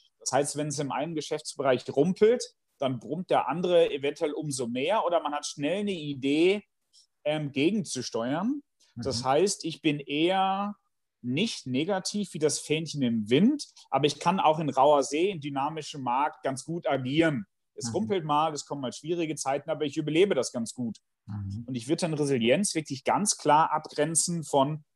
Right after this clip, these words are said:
Speaker 1: Robustheit.
Speaker 2: Mhm.
Speaker 1: Große Unternehmen, äh, hierarchische Unternehmen,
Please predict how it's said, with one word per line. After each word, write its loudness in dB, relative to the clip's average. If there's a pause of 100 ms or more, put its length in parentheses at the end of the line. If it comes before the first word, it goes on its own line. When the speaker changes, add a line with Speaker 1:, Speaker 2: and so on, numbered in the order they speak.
Speaker 1:
Robustheit. -4 (400)
Speaker 2:
Mhm. -8
Speaker 1:
Große 2
Unternehmen, -2
äh, 2
hierarchische -4
Unternehmen, 0